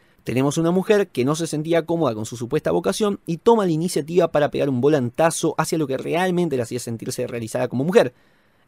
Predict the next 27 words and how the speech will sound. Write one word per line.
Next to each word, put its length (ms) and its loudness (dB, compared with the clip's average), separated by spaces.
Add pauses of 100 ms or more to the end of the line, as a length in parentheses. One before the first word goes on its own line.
Esto 200 2
también 220 2
se 60 -4
puede 140 2
aplicar 260 -2
a 60 0
Gary, 340 4 (240)
que 80 -2
al 100 0
momento 720 2
en 140 -2
el 160 -6
que 100 -4
dejó 300 -2
de 80 2
disfrutar 400 0
lo 100 -6
que 80 -6
hacía 260 -2
en 60 0
el 120 -2
grupo, 500 6
se 200 -4
va. 220 2 (400)
Y 80 0
por 200 2
último, 440 -2